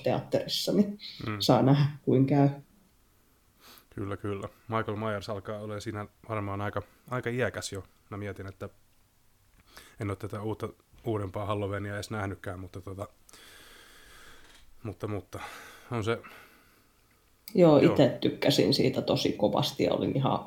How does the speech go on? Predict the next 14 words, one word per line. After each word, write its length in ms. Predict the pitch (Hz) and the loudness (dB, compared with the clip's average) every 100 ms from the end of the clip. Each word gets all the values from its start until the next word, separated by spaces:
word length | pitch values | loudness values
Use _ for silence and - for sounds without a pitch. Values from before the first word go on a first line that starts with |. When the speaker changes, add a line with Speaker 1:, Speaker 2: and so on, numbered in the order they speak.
| - | -6
Speaker 1:
haltioissani, 840 | - 123 - - - - - - - | 2 2 2 2 0 2 2 2 0
niin 80 | |
sen 180 | 139 117 | 0 0
takia 260 | 139 - 104 | -2 -2 -2
totesin, 460 | - - - - | -2 0 0 0
että 300 | - - - - - - - - | -2 -2 -2 -2 -6 -12 -2 4
veikkaan, 420 | 151 147 151 139 | 4 6 8 10
että 180 | 139 139 | 10 10
näitäkään 680 | 139 139 139 139 139 131 131 | 10 8 4 0 0 0 0
vetää 520 | 135 143 139 - - - | -2 0 0 0 -2 -4
toi, 420 | 135 139 139 - - 139 - - - _ _ _ _ _ _ _ _ _ _ _ - | 2 4 4 2 -2 -6 -10 -20 -20 _ _ _ _ _ _ _ _ _ _ _ 0
tää 240 | 135 135 | 4 8
Lauri 380 | 143 139 135 139 | 8 8 6 4
Estroden 640 | 143 - 131 127 139 135 | 2 -2 -2 0 2 0